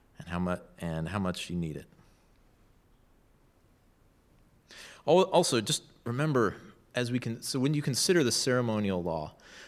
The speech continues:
people are quick to just say, "Well, we don't have to worry about that anymore." No, we don't. Praise God.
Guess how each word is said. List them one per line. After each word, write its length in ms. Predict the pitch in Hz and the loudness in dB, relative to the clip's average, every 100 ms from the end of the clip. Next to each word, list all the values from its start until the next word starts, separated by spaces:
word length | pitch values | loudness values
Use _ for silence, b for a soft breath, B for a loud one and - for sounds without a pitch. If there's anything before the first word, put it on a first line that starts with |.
| B | B
people 240 | 143 139 | 0 4
are 60 | 123 | 2
quick 240 | - 123 | 4 0
to 80 | - | 0
just 160 | 107 - | -4 0
say, 80 | 95 | 6
"Well, 180 | 117 | 8
we 80 | 117 | 8
don't 120 | 113 | 4
have 80 | 107 | 0
to 60 | 95 | -2
worry 160 | 90 | -2
about 200 | 78 69 | -2 -6
that 100 | - | -10
anymore." 380 | 80 73 65 - _ | -12 -12 -16 -20 _
No, 280 | 104 123 98 | 0 2 2
we 200 | 78 85 | 0 -2
don't. 300 | 90 78 60 - _ - | -2 -4 -10 -20 _ -10
Praise 280 | 120 117 | -6 -6
God. 320 | 98 92 - | -6 -8 -10